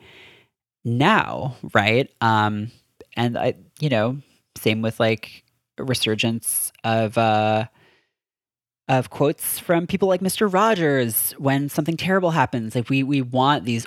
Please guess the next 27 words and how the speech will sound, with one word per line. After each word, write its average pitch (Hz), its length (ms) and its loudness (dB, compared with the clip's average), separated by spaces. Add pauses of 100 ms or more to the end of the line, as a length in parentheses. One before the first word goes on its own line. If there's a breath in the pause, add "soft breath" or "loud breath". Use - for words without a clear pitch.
older, 120 360 -2
reassuring 107 840 -2
men 107 240 -2
to 117 120 -4
tell 233 340 0
us, - 400 -2 (120)
uh, 117 360 0
that 120 160 0
things 131 180 0
are 135 60 -2
gonna 127 160 0
be 123 200 0
okay, 139 540 2
or 110 120 -2
to 123 80 -2
tell 135 340 0
us 131 120 -4
that 113 300 2 (240)
we're 123 560 0
valid, 131 640 2
or 110 100 -2
to 120 100 -2
tell 135 260 0
us 131 120 0
that 110 160 0
we 120 140 0
have, 110 560 0